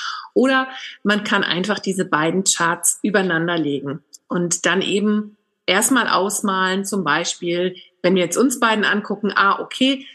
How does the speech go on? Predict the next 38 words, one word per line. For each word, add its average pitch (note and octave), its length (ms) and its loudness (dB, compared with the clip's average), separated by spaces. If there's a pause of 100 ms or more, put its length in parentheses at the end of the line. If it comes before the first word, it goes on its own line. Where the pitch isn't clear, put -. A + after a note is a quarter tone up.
Stefan G3 360 0
hat E3+ 140 -4
eine E3 100 -2
definierte C4 560 2
Wurzel, A3+ 400 0
ich F#3 200 -2
habe E3+ 120 -6
eine F3 120 -4
undefinierte A3+ 600 2
Wurzel, G3+ 340 2
dann F3 180 0
wird E3+ 160 -2
im E3+ 120 -2
Komposit F#3+ 520 -2
erstmal F3 280 0
diese E3+ 340 -4
Wurzel F3+ 480 0
ausgemalt, D#3+ 720 0
weil E3+ 140 2
Stefan E3+ 420 -2
diese E3 220 -2
Energie E3 320 -2
mitbringt. D#3 560 -4 (520)
Ich C#4 140 4
bringe G#3+ 200 2
das D#3+ 160 0
Sakralzentrum B3+ 840 2
mit, A#3 220 0
Stefans E3 580 -4
ist D#3+ 100 -4
undefiniert, A#3+ 540 2
dann F3+ 140 -2
kommt F#3 340 -2
das D#3+ 160 0
von E3+ 180 -2
mir E3 140 0
mit E3+ 160 -2
dazu. E3 380 -2